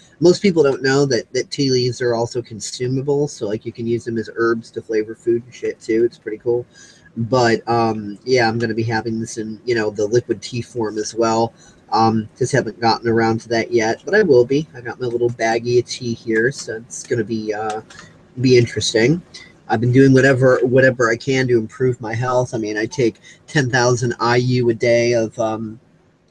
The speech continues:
Nutrigold vitam-, vitamin D three. Um, you know, I take, um, Dead Sea salt, which, um, you know, it's the reverse of regular salt. Regular salt is, um, high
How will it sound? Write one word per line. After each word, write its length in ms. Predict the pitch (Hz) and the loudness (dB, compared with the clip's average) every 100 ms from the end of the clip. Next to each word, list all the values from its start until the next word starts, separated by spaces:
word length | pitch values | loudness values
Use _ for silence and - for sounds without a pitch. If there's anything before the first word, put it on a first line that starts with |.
| 135 | -6
Nutrigold 560 | 143 - 131 123 120 | -4 -4 0 2 2
vitam-, 420 | 120 117 117 110 - | 2 0 0 -4 -10
vitamin 380 | 120 117 113 113 | -4 -4 -4 -8
D 200 | 113 110 | -8 -12
three. 640 | - 120 113 117 113 113 - - _ _ _ _ | -8 -4 0 2 2 0 -4 -20 _ _ _ _
Um, 640 | 110 110 107 107 107 101 87 _ _ _ _ _ _ _ _ | -2 0 -2 -4 -6 -8 -12 _ _ _ _ _ _ _ _
you 160 | 135 | 4
know, 340 | 127 117 117 - | 6 6 6 4
I 240 | 117 117 | 4 4
take, 420 | 117 - 120 107 - | 4 4 2 2 -2
um, 460 | 107 107 104 98 - 113 | -4 -4 -6 -10 -12 -2
Dead 240 | 127 117 | 0 0
Sea 240 | - 139 131 | -2 -2 -2
salt, 600 | - 120 117 113 - - _ _ _ | 2 4 6 4 -4 -14 _ _ _
which, 380 | 113 117 - - | 0 0 0 -2
um, 480 | 110 110 104 104 - _ | -2 -2 -8 -12 -16 _
you 160 | 117 | -6
know, 260 | 110 98 98 - _ _ _ _ _ _ | -2 -4 -6 -10 _ _ _ _ _ _
it's 180 | 143 - | 2 2
the 100 | 135 | 2
reverse 400 | 131 123 135 - | 4 4 2 2
of 120 | 120 | 0
regular 360 | 117 120 123 123 | 0 0 0 0
salt. 420 | - 131 131 - _ | -2 0 -2 -4 _
Regular 360 | 120 120 117 120 | -4 -2 0 -2
salt 400 | - 127 120 117 - | 0 2 2 0 0
is, 380 | 117 113 113 120 | 2 2 0 -2
um, 380 | 110 104 101 - _ _ _ _ _ - | -2 -4 -8 -12 _ _ _ _ _ -20
high 300 | - 120 | -6 -2